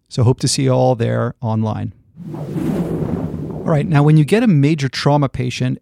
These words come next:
and you're thinking of giving lots of blood, unless you have a protocol that's automatically triggered, there is one really important consideration that's sometimes overlooked. Here's traumatologist Andrew Petrosoniak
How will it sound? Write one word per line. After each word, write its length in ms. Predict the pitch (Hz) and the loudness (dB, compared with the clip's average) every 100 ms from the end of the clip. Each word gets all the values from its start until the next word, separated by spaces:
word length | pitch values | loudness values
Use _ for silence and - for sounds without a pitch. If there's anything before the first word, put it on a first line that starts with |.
| - | -6
and 380 | 135 135 135 | -4 -2 0
you're 100 | 127 | 0
thinking 320 | 127 175 160 175 | 0 0 2 2
of 100 | 117 | 2
giving 280 | 139 123 | 2 2
lots 340 | 120 120 143 - | 0 -2 -2 -2
of 80 | 127 | -2
blood, 460 | 139 139 135 131 - _ _ _ _ | 2 2 2 -2 -6 _ _ _ _
unless 340 | 127 185 - 285 | -4 -2 -2 0
you 120 | 233 | 2
have 160 | 180 | 2
a 40 | 139 | 0
protocol 720 | - 156 180 - 131 127 123 | 2 4 4 4 0 0 -2
that's 300 | 113 120 - - | -2 -4 -4 -2
automatically 460 | 131 131 127 131 | 0 0 -2 -4
triggered, 520 | - 175 143 135 127 - | -2 0 2 0 0 -2
there 220 | 127 139 | -2 0
is 140 | 127 | 0
one 400 | 151 226 285 247 | -2 -2 0 -2
really 320 | 165 208 202 | 0 0 2
important 460 | 185 160 156 160 143 | 0 0 0 0 0
consideration 920 | 147 131 135 123 120 123 - 123 117 113 | 0 0 0 0 2 0 0 0 0 -2
that's 420 | 123 113 110 - - | -4 -6 -6 -12 -12
sometimes 880 | - - 175 196 185 151 147 143 120 | -10 -6 0 0 0 -2 -2 -2 -2
overlooked. 640 | 131 117 117 110 117 - - _ _ _ _ _ _ _ | -2 -2 -2 -4 -6 -12 -20 _ _ _ _ _ _ _
Here's 260 | - 135 123 | 0 0 2
traumatologist 800 | 139 160 170 151 151 156 - | 2 2 2 0 2 0 -2
Andrew 280 | 135 135 139 | 0 0 0
Petrosoniak 920 | - 143 135 - 156 160 113 117 117 | -2 -2 -2 0 0 2 2 0 -6